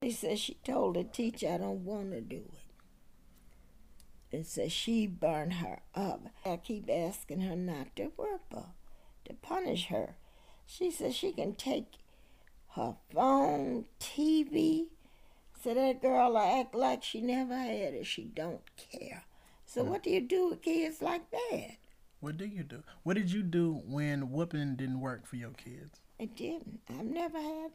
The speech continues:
Speaker 1: that.
Speaker 2: So you said whoopings always worked with your kids?
Speaker 1: Oh, my words would work with mine. When they got to have their tonsils taken out, Joyce wouldn't let <laughs> the, the, the people give her a shot.
Speaker 2: Mm-hmm.
Speaker 1: And it called, Valerie called me.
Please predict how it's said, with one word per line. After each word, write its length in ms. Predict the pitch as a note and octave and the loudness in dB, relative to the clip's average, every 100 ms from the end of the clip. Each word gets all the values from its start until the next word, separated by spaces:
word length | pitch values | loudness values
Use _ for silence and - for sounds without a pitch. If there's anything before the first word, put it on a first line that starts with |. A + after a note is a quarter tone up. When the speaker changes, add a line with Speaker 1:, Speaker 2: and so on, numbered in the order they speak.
| - | -12
Speaker 1:
that. 220 | - - - - - _ - - - - - | -14 -14 -20 -20 -20 _ -20 -20 -20 -20 -6
Speaker 2:
So 120 | C#3 | -4
you 80 | C3 | -2
said 160 | C#3 | -2
whoopings 260 | B2+ D3+ C3 | -2 -2 0
always 340 | D3 C3+ A#2+ | 0 0 -2
worked 200 | A#2 G#2 | -6 -8
with 120 | A2 G#2+ | -12 -12
your 120 | G#2+ | -14
kids? 180 | C#3+ C3+ | -12 -10
Speaker 1:
Oh, 640 | C3+ F#3 B3 C#4 D4 C#4 | -8 -2 0 2 2 2
my 280 | G#3+ A3 G#3+ | 0 0 0
words 680 | F3+ C#3+ A#3 A3 D3+ - - | 0 2 4 6 6 4 2
would 280 | B2 C3+ - | -4 -4 -4
work 260 | - - - | -6 -6 -6
with 160 | C3+ | -6
mine. 480 | - - - - - - - - - | -4 -2 -4 -6 -12 -18 -20 -20 -6
When 140 | D#3 | 0
they 140 | G#3+ A3 | 4 8
got 220 | G#3+ - | 8 6
to 80 | G#3+ | 4
have 200 | G3+ - | 4 4
their 140 | D#3 | 0
tonsils 640 | E3 G#3+ F3+ F#3+ - - - | 0 0 0 -2 -4 -8 -4
taken 400 | - A3 - G3+ | -2 -2 -4 -4
out, 300 | - - - | -4 -8 0
Joyce 420 | F3 D#3 F3 F3 | 4 6 4 0
wouldn't 300 | E3 E3 E3+ | -2 0 2
let 260 | - - | 2 0
<laughs> 800 | - - - - - - - - | -6 -6 -6 -20 -20 -20 -20 -12
the, 80 | - | -8
the, 240 | D3 E3 - | -2 -2 -2
the 60 | B2 | -8
people 360 | - G#3 G#3+ E3+ | -2 -2 -2 -2
give 260 | F#3+ F#3+ | 0 4
her 80 | D3 | 4
a 40 | |
shot. 540 | F#3+ - - A3+ - - - - C#3 | 2 0 0 2 0 -4 -14 -10 -6
Speaker 2:
Mm-hmm. 280 | C3 B2+ C#3 B2 - - - | -4 -4 -6 -10 -20 -16 -6
Speaker 1:
And 220 | F#3 C3+ - | -4 -4 -6
it 100 | - - | -10 -6
called, 380 | F#3+ - - - | -4 -4 -6 -12
Valerie 500 | - E3+ E3+ - - | 0 4 4 2 -4
called 420 | - F#3 - - E3 | -4 -2 -2 -2 -2
me. 280 | G#3 F#3 | -2 -2